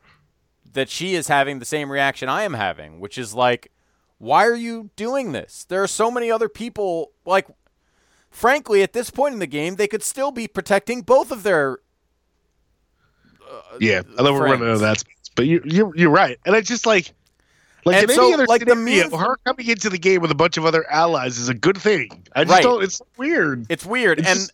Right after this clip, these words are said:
Speaker 1: and the mean stuff she's saying is just like, "I don't understand what you're doing, and I don't know why you wanted me as a partner," right? It's not
Speaker 2: I
Speaker 1: like
Speaker 2: guess, but,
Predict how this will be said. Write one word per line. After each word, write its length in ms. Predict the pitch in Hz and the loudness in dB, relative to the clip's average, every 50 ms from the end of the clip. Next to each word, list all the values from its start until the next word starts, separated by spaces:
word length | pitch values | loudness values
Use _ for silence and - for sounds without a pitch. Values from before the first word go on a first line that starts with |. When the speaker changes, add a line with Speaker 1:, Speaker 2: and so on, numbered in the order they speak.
| _ - | _ -4
Speaker 1:
and 160 | - 202 214 220 | -2 -2 0 0
the 40 | 220 | -2
mean 340 | 220 226 269 294 302 294 262 | -2 -2 -4 -4 -6 -6 -6
stuff 360 | - - - 233 233 247 - | -6 -6 2 2 2 2 2
she's 260 | - - 202 185 156 | -2 -8 -8 -8 -8
saying 440 | - - 180 170 160 151 147 143 143 | -6 -2 -2 0 0 0 -2 -4 -6
is 200 | - 160 135 127 | -8 -10 -10 -10
just 300 | - - 165 151 - - | -6 -4 -2 -2 -2 0
like, 280 | 165 165 151 143 - _ - | 2 2 2 2 0 _ -4
"I 80 | 151 143 | -4 -4
don't 260 | - - 156 151 156 | 0 0 0 0 0
understand 460 | 151 147 143 131 - - 147 143 139 | -4 -6 -8 -10 -8 -6 -4 -4 -4
what 120 | 139 123 | -4 -6
you're 100 | 135 123 | -8 -10
doing, 440 | 104 90 127 135 139 135 127 120 120 | -10 -6 -6 -4 -4 -2 -4 -6 -6
and 120 | 117 120 113 | -6 -4 -4
I 60 | 113 | -4
don't 200 | 95 120 127 123 123 | -4 -4 -6 -6 -6
know 100 | 120 113 | -8 -4
why 160 | 107 110 110 | -2 -2 -2
you 120 | 113 117 | -2 -6
wanted 300 | 110 113 113 110 104 101 | -6 -8 -8 -8 -10 -12
me 80 | 107 110 | -10 -10
as 140 | 104 92 - | -10 -10 -12
a 60 | - | -14
partner," 480 | _ - 135 139 - - 80 - _ _ - | _ -4 -4 -4 -4 -10 -18 -20 _ _ -6
right? 320 | 104 113 127 151 170 - _ _ _ _ _ _ - | -2 -2 -2 -2 -4 -8 _ _ _ _ _ _ -12
It's 160 | 147 - - | -12 -10 -2
not 160 | 170 202 202 - | 2 4 4 6
Speaker 2:
I 20 | |
Speaker 1:
like 180 | 226 - - 104 | 6 4 4 4
Speaker 2:
guess, 120 | - - | 2 0
but, 200 | - 151 156 - | 0 -2 -2 -2